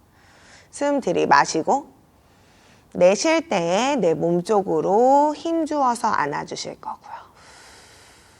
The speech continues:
잠시 풀었다가 한 번 더 숨 들이마시고 내쉬면서 몸 쪽으로 안아주세요. 둘,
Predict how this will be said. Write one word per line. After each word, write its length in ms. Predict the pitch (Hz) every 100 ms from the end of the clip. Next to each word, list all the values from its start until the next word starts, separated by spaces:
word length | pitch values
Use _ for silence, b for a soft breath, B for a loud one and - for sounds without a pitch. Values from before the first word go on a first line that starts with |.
| B B B _ _ _ b b b b _
잠시 460 | - 165 170 - 226
풀었다가 720 | - 311 311 311 175 175 - - _ _ _ b b b b b b b b b b b b b
한 300 | 254 254 262
번 240 | 240 233 202
더 240 | 202 202
숨 300 | - 226 226
들이마시고 920 | 185 139 160 151 165 170 147 202 311 - _ _ _ _ _
내쉬면서 1400 | - 170 175 - 240 214 165 160 165 214 262 285 294 302 B B B B B B B B B B
몸 280 | 180 175 175
쪽으로 400 | 190 175 165 156
안아주세요. 1040 | 139 160 170 165 160 196 170 160 240 339 - _ _ _ _ _ _ _ _ _ _ _ _ _ _ b b b b b _ _
둘, 580 | - 196 180 175 208 359